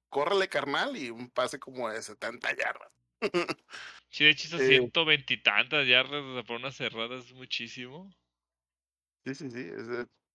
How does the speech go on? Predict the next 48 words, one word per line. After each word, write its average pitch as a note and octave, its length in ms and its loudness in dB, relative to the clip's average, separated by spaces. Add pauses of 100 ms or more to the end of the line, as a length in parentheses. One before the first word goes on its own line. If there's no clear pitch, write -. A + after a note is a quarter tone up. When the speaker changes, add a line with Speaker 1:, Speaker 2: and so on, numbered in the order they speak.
Speaker 1:
eso C#3 340 2
es E3 60 2
lo E3 100 2
que C#3 80 0
usualmente C#3+ 380 0
a D#3 40 2
lo C#3 60 2
mejor A#2+ 200 0
te - 80 -2
hace C#3 140 -2
Travis D3+ 240 0
Kelce, F#3 240 0
pero C#3 220 2
creo C#3+ 140 2
que D#3 80 0
eso D#3 140 -4
fue D#3 140 -2
importante C#3+ 480 -2
como A#2 260 -4
del A#2 140 0
lado C3+ 180 4
defensivo, C#3 580 -2 (440)
que C3+ 120 0
tanto A#2+ 280 -2
Tyreek B2+ 400 0
Hill D3 240 2
y C3+ 100 2
Travis C3 320 0
Kelce, C#3+ 400 2
pues, A#2 180 -8
los A2+ 140 -8
mantuvieron C3 680 0 (540)
a D#3 100 4
raya E3+ 420 2
para C3+ 260 4
ellos, A#3+ 460 0
o - 20 -20
sea, A2 520 0
sesenta C3 520 -2
y D#3+ 80 0
cincuenta A#2 420 -4
yardas C3 440 0
no A2 340 -10
suelen A#2+ 280 -4
ser A#2+ 180 -6
como A#2 240 -6
malos A#2 420 -6
números, E3 520 -4